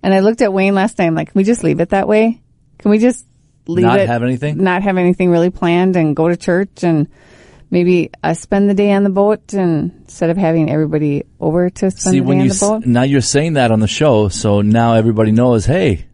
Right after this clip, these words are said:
Speaker 2: they're not, they're gonna be out on the boat on Sunday. Let's go over there. Just show up. You guys are hospitable. You won't turn anybody away.
Speaker 1: You know, we are, 'cause, like, now tonight we're having the Legion, 'cause it's the last Ski Loon show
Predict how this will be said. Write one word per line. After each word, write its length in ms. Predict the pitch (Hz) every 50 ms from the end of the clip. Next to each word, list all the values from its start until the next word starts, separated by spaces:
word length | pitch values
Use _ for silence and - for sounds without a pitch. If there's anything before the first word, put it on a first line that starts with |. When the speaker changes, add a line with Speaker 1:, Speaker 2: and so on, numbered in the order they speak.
| _ _ - - - _ _ _
Speaker 2:
they're 180 | - 139 156 160
not, 300 | 139 147 147 110 104 107
they're 180 | 107 131 151 147
gonna 280 | 123 101 123 135 131
be 120 | 120 127 135
out 140 | - - -
on 60 | -
the 120 | - 403
boat 220 | - - - - 190
on 140 | 160 131 131
Sunday. 340 | 113 - 143 127 117 117 110
Let's 300 | 107 120 139 147 - -
go 240 | - 139 143 135 139
over 260 | 170 208 220 226 208
there. 380 | 160 139 120 107 95 85 80 - - 185 196 - _ _ -
Just 380 | 226 233 247 254 - 392 247 -
show 320 | - - 165 165 165 160
up. 300 | 165 190 214 214 - - - - 202 214 - _ _ - 214 - _ _ _ - - 190 - _ _ - - 180
You 140 | - 139 160 175
guys 280 | 202 202 185 170 131 135
are 40 | 120
hospitable. 680 | 117 120 120 - - - - 127 123 120 147 147 139
You 140 | 135 147 160
won't 240 | 165 156 139 127 -
turn 200 | - 123 117 110
anybody 360 | 107 104 101 98 98 98 98
away. 400 | 95 95 98 104 117 123 117 - -
Speaker 1:
You 120 | - 320
know, 160 | 339 330 294 196
we 460 | 208 247 196 - 240 262 247 269 269 254
are, 200 | 220 185 214 220
'cause, 200 | - 262 240 220
like, 220 | 233 220 208 -
now 160 | 220 208 196 202
tonight 420 | - - 240 226 220 220 214 -
we're 120 | - 180 190
having 360 | 196 180 175 175 180 175 170
the 100 | 165 165
Legion, 400 | 160 175 175 165 175 170 - -
'cause 140 | - 196 180
it's 140 | 175 - -
the 60 | 170 165
last 280 | 156 151 151 156 -
Ski 220 | - - 170 165 170
Loon 180 | 175 175 175 185
show 340 | - 196 185 190 202 220